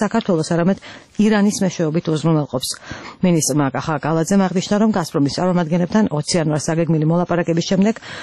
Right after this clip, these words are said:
საზოგადოებას დეტალური ინფორმაციას მიაწვდიდა. პაკისტანის პოლიციის ცნობით, სულ ცოტა ოცი ადამიანი დაიღუპა და ორმოცდაათზე მეტი დაიჭრა ხიბერ პაშტუნხვის პროვინციაში უნივერსიტეტზე თავდასხმის შედეგად. დაღუპულებს შორის სტუდენტებიც არიან.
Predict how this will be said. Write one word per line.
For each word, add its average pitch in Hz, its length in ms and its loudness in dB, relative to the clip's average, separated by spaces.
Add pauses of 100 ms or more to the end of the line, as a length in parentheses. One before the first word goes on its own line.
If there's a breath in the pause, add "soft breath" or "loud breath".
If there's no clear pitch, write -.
(200 loud breath)
საზოგადოებას 208 720 0
დეტალური 190 400 0
ინფორმაციას 156 640 -2
მიაწვდიდა. - 420 -4 (1500 loud breath)
პაკისტანის 220 480 2
პოლიციის 180 480 0
ცნობით, 185 240 2
სულ 180 200 0
ცოტა 175 180 -2 (100)
ოცი 190 400 0
ადამიანი 156 480 2
დაიღუპა 165 320 0
და 180 160 0
ორმოცდაათზე 160 640 0
მეტი 170 200 -2
დაიჭრა 160 320 0 (120)
ხიბერ 185 320 0
პაშტუნხვის 180 600 -2 (140)
პროვინციაში 175 640 0
უნივერსიტეტზე 165 640 0 (120)
თავდასხმის 170 560 0
შედეგად. 151 320 -2 (400 loud breath)
დაღუპულებს 220 540 0
შორის 185 240 2
სტუდენტებიც 175 520 0 (100)
არიან. 151 220 0